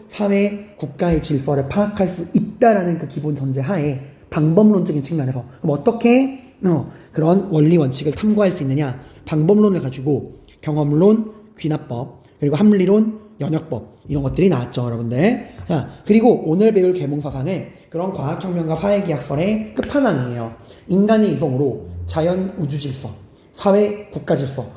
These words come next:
모두 파악할 수 있다면 우리 인간의 이성으로 못할 게 뭐냐라는 게 계몽사상입니다. 십팔 세기 계몽사상은, 어, 그런 과학혁명과 십육, 십칠 세기 과학혁명, 기계론적 우주관,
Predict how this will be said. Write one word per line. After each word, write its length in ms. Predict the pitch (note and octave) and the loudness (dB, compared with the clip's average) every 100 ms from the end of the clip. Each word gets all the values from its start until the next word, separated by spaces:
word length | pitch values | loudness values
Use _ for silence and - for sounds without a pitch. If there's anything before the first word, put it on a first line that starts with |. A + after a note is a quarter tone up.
| - | -4
모두 380 | E3 G3 A#3 - | 4 4 4 0
파악할 360 | G3 F3 E3+ | -2 -4 -4
수 100 | E3 | -6
있다면 420 | C3+ C3 E3 C#3 - - - | -6 0 0 0 -4 -16 -6
우리 180 | D3+ F3+ | 0 0
인간의 920 | F#3+ E3 F3 F#3+ F3 F3+ F#3+ - - - | 2 2 2 2 2 2 0 -4 -14 -2
이성으로 600 | D3 C#3+ B2+ D3 D3 - - | 0 2 4 2 0 -6 -6
못할 380 | D3 C#3+ C#3+ C3 | -4 -2 -2 2
게 100 | E3 | 2
뭐냐라는 800 | A#2+ C3 A#2+ - - C3+ C3 B2 | 4 4 2 -2 -10 -4 -2 0
게 440 | D#3 F#3 F#3 - - | 0 0 -4 -10 -4
계몽사상입니다. 720 | C3+ C3 D3 C#3+ C3+ D3+ - - - _ - - - - - - - - - - - - - - | -2 -2 -2 -4 -4 -8 -12 -20 -20 _ -18 -18 -18 -20 -20 -20 -20 -20 -18 -16 -18 -18 -20 -12
십팔 280 | - - F3+ | -8 0 2
세기 220 | F3 F3 | 4 2
계몽사상은, 800 | G3 D3 C#3+ C3 C3 D3+ C#3 - - - - | 2 0 0 0 0 0 0 -4 -16 -20 -8
어, 400 | C#3 B2 B2 B2 - _ - | -4 -4 -6 -10 -18 _ -8
그런 420 | - C3+ C#3 - - - | 2 2 2 -2 -14 -8
과학혁명과 1120 | C#3 C#3+ D3+ D#3 C3 B2 A#2+ D3+ F#3 F#3+ - - | -2 0 0 0 0 0 2 2 2 -2 -6 -10
십육, 280 | F#3+ F#3+ F#3 | -2 0 -2
십칠 260 | - D3 | -6 -6
세기 580 | C#3 C3+ F3 G3+ G3+ - - | -2 -2 2 2 0 -12 -6
과학혁명, 640 | D#3 D#3 D#3 B2+ A#2 G#2+ - - | -2 0 0 -2 -2 -6 -14 -12
기계론적 480 | D3+ D#3 D3+ C#3 B2+ | 2 4 4 0 -4
우주관, 520 | A#2+ B2 C#3+ - | -4 -6 -6 -10